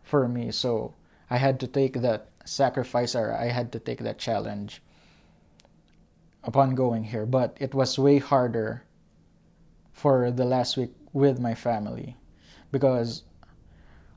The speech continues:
for, for the, for the following days, it was, uh, really, what do you call this? It was just a rush,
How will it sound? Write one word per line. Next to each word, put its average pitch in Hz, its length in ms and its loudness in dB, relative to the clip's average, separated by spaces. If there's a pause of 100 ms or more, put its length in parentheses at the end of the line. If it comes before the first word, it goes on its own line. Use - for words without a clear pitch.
(720)
for, 175 460 10 (200)
for 156 360 8
the, 131 520 6 (320)
for 156 180 4
the 143 100 8
following 151 480 6
days, 123 460 -2 (100)
it 139 120 2
was, 127 460 0 (240)
uh, 120 400 4
really, 139 580 6 (500)
what 131 120 2
do 135 80 4
you 131 60 4
call 120 240 2
this? 110 240 -4
It 143 160 -6
was 131 180 0
just 143 220 0
a 135 100 2
rush, 123 480 0